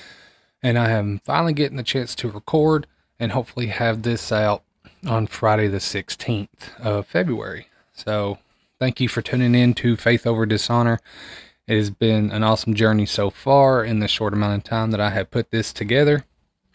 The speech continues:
Uh, I've been doing a lot of stuff with, uh, the name on TikTok with talking about the Bible and scripture and stories like that. And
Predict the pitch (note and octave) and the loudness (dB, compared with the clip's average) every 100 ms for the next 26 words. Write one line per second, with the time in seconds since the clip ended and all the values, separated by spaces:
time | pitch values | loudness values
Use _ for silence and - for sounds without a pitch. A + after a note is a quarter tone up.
0 | _ - A2+ G2 A2+ G#2+ G#2+ G#2+ G2+ G2+ | _ -2 -2 0 0 0 0 2 2 0
1 | - G#2 G2+ - G2+ _ _ - - - | -4 -6 -6 -6 -10 _ _ -20 -20 -20
2 | _ _ _ A#2+ A2 G#2+ A2 A2+ G#2+ G2+ | _ _ _ 0 2 2 2 2 0 -2
3 | G2+ G2+ A#2+ - - A#2+ A#2 - - A2 | -4 -4 -4 -6 -2 0 0 -4 -10 -6
4 | G#2+ - _ _ _ _ _ _ _ _ | -6 -10 _ _ _ _ _ _ _ _
5 | _ _ - A2+ G2+ F#2+ F#2+ F#2+ F#2 F#2 | _ _ -2 0 0 -4 -6 -6 -4 0
6 | F#2 F#2+ G2 F#2+ - - G#2+ - A2 A2 | 0 0 -4 -4 -4 -6 -10 -6 -6 -6
7 | - A2 A2 G#2+ G#2 - G#2+ A#2+ A#2 G#2 | -6 -6 -4 -4 -6 -4 -2 -2 -2 -6
8 | G2+ | -6